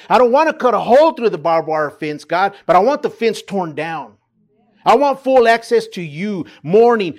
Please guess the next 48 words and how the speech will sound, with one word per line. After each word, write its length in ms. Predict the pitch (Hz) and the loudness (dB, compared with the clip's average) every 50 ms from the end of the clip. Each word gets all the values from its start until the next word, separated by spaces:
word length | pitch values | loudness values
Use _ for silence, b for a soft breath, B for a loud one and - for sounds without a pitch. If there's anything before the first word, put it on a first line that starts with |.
| B B 131 | B B -2
day, 440 | 127 202 214 214 196 180 - - _ - | 2 2 2 2 0 -2 -6 -12 _ -14
and 220 | 151 151 147 143 | -10 -10 -8 -8
night." 340 | 151 160 175 175 170 - - _ _ _ _ _ _ _ _ _ _ _ | -6 -6 -4 -4 -6 -8 -10 _ _ _ _ _ _ _ _ _ _ _
And 100 | - 196 | -4 0
I 120 | 214 196 | 0 0
would 160 | 175 170 170 - | 0 0 -2 0
say 200 | - 214 240 240 | 2 2 2 2
that 160 | 202 160 131 | 0 -2 -4
God 260 | 139 170 220 277 269 | -2 0 0 0 0
is 100 | 214 156 | -2 -4
ready 340 | 151 165 214 254 247 233 180 | -2 0 2 2 0 0 -4
to 140 | - - 165 | -8 -10 -12
do 340 | 135 123 151 262 311 302 | -10 -6 -4 -4 -2 0
that, 400 | 247 226 214 214 196 - - - - | 0 2 2 2 0 -2 -8 -10 -6
but 220 | 180 190 185 - _ | -6 -6 -6 -8 _
are 160 | - 160 151 139 | -6 -4 -4 -4
you 500 | 127 120 127 156 202 233 233 170 - _ _ _ | -6 -10 -10 -6 -6 -6 -6 -8 -10 _ _ _
ready 440 | 117 135 135 127 113 110 101 _ _ _ _ _ _ _ _ _ _ _ _ _ _ _ _ _ _ _ _ _ _ _ _ _ - | -12 -10 -10 -10 -12 -16 -20 _ _ _ _ _ _ _ _ _ _ _ _ _ _ _ _ _ _ _ _ _ _ _ _ _ -12
to 80 | 165 | -12
be 100 | 147 156 | -10 -10
consistent 720 | 151 156 147 135 131 - - 139 135 - - 127 117 - _ _ _ _ _ | -12 -14 -14 -16 -14 -12 -14 -14 -14 -14 -18 -20 -20 -20 _ _ _ _ _
in 160 | 120 123 117 | -18 -16 -14
that 200 | 110 117 110 104 | -14 -14 -14 -12
area, 400 | 113 123 143 143 123 110 101 92 | -10 -10 -10 -10 -12 -14 -18 -20
right? 400 | 98 110 123 131 131 - _ _ _ _ _ _ _ _ _ _ _ _ _ _ _ _ _ _ _ | -18 -16 -16 -16 -18 -20 _ _ _ _ _ _ _ _ _ _ _ _ _ _ _ _ _ _ _
Because 220 | - - 151 143 143 | -16 -14 -12 -10 -8
a 40 | |
lot 180 | 139 147 151 151 | -6 -4 -4 -4
of 60 | 135 | -6
times 260 | - - 160 160 143 | -10 -12 -12 -12 -12
people 300 | - - 151 143 _ 135 | -14 -16 -18 -18 _ -16
might 180 | 131 127 135 131 | -16 -16 -16 -18
say, 120 | - - | -18 -16
"Well, 180 | 135 117 135 143 | -14 -10 -8 -8
I'd 140 | 151 143 131 | -8 -10 -12
just 180 | 135 127 - | -18 -20 -16
rather 180 | - 135 127 117 | -14 -14 -14 -14
have 200 | 117 127 123 113 | -16 -18 -18 -20
a 60 | 110 | -20
hole 200 | 107 - 147 180 | -18 -16 -16 -16
cut 240 | - _ - 120 117 | -16 _ -20 -20 -18
in 140 | 120 123 127 | -18 -18 -20
it 100 | 127 _ | -20 _
so 140 | _ 131 123 | _ -20 -20
I 20 | |
can 240 | 123 - 120 107 101 _ _ _ _ _ _ _ _ _ _ _ _ _ - | -20 -20 -20 -20 -20 _ _ _ _ _ _ _ _ _ _ _ _ _ -16
go 140 | 131 143 143 | -14 -14 -14
through 420 | _ - 143 175 202 - - _ | _ -16 -16 -14 -14 -16 -18 _